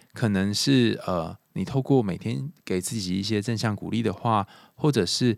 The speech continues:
试着像我们节目一开始说的，你可以去安慰跟心疼自己，然后去改造你对自己在脑里面的想法。那另外一种做法是透过书里面的方式，是叫做幻想。我先前应该有跟大家，我不记得我们跟大家分享过一个小练习哈，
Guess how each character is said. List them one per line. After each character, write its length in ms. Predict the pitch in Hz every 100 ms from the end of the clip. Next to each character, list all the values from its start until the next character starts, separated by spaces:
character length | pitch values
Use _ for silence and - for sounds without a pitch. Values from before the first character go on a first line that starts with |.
| - -
试 180 | -
着 80 | 135
像 140 | 101 107
我 60 |
们 120 | 85
节 140 | 87 92
目 80 | 110
一 40 |
开 120 | 104
始 60 | 90
说 140 | 87
的， 120 | 85
你 80 | 82
可 160 | 85 90
以 20 |
去 120 | -
安 200 | 92 101 110
慰 180 | 107
跟 180 | 95 101
心 220 | 104 160
疼 180 | 147 82
自 120 | 101
己， 200 | 101 - - -
然 120 | - 87
后 80 |
去 140 | 107 120
改 220 | 110 65
造 240 | - 110
你 200 | 95 76 82
对 160 | 147 104
自 160 | -
己 180 | 104 - -
在 160 | - 98
脑 220 | 82 90
里 100 | 98
面 180 | 95 92
的 80 | -
想 240 | - -
法。 200 | - - - - _
那 100 | 175
另 180 | 190 208
外 120 | 220
一 20 |
种 160 | 208 131
做 160 | 151 127
法 120 | 73
是 160 | -
透 160 | 107 117
过 220 | 113 107
书 180 | 98 147
里 80 | 117
面 140 | 95
的 80 | 95
方 180 | - 101
式， 160 | -
是 160 | 90 92
叫 140 | 87
做 160 | 90 90
幻 280 | - 156 101
想。 200 | - - _ _ - - - - _ -
我 80 | 143
先 160 | 214
前 240 | 208 151 160
应 80 | 165
该 100 | 165
有 120 | 110
跟 100 | 120
大 80 | 120
家， 260 | 120 131 147
我 120 | 110
不 100 | 135
记 80 | 180
得 40 |
我 60 | 107
们 80 |
跟 80 | 98
大 60 | 107
家 40 |
分 100 | 120
享 120 | 113 76
过 200 | - 92
一 80 | 87
个 320 | - 85 - - _ -
小 200 | - 78
练 200 | 120 113
习 220 | - 110 98
哈， 200 | 98